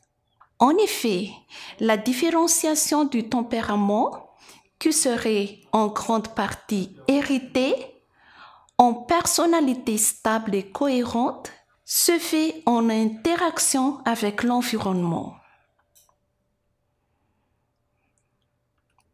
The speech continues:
Dans notre environnement ou dans la société, quels sont les différents déterminants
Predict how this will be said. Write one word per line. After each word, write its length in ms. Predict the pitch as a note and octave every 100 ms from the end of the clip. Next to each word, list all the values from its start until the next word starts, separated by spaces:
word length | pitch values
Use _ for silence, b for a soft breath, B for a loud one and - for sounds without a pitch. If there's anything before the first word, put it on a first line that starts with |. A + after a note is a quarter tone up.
| _ _ _ _ - B B B G3
Dans 260 | G3+ D4+
notre 360 | E4 E4 E4 E4+
environnement 1000 | D#4+ D#4+ C4+ C4 A#3+ A3+ A#3 A3+ - -
ou 120 | G#3+
dans 200 | G#3 G3+
la 160 | G3+ G#3
société, 840 | - G3 G3+ F3 - G#3+ D#4 - - _ _ B B B B B B -
quels 240 | G4 A4
sont 540 | A4 - D4 C#4+ D#4 - B B
les 240 | A3+ A3 G3
différents 640 | F3+ C4+ - G4+ F#4 F#4
déterminants 1080 | F4+ C4 B3 C#4+ D4 C4 B3 A#3 A#3 C#4